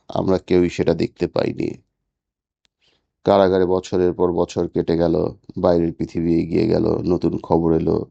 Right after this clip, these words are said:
পুরনো কেসগুলো ধুলোয় ঢাকা পড়ল, কিন্তু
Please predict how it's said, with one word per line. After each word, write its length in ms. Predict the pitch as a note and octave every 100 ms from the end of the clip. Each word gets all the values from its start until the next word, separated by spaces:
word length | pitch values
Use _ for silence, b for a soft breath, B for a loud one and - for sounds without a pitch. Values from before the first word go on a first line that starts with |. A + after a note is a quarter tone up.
| _ _ -
পুরনো 320 | F2+ E2 -
কেসগুলো 560 | - E2+ E2 E2 E2+
ধুলোয় 340 | D#2 F#2 E2+ E2+
ঢাকা 280 | E2+ D#2+ E2
পড়ল, 420 | E2+ E2 D#2+ D#2+ - b b b b b _
কিন্তু 600 | E3 E3 E3 D3+ D#3